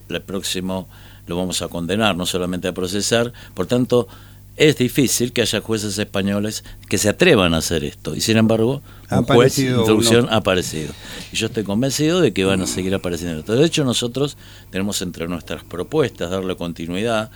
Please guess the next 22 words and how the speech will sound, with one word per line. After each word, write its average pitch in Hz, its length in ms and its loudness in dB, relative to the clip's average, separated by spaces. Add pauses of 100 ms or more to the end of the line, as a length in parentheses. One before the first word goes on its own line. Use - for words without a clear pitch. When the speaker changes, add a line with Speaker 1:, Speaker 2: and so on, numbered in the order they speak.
(360)
Speaker 1:
a 87 80 -6
la 82 120 -2
querella 92 360 -6
argentina 101 520 -6
a 95 140 -4
través 95 200 -4
de 98 60 -4
la 92 100 -4
presentación 82 560 -8
masiva 95 380 -4
de 82 140 -2
querellas 101 540 -6 (360)
en 80 80 -6
distintos 85 380 -8
juzgados 82 580 -10
de, 76 200 -16 (280)
de - 80 -16
España, 73 400 -12
¿no? 73 60 -12
Speaker 2:
Claro. 101 360 -6 (960)
Speaker 1:
Así 139 180 -10
que, 87 300 -2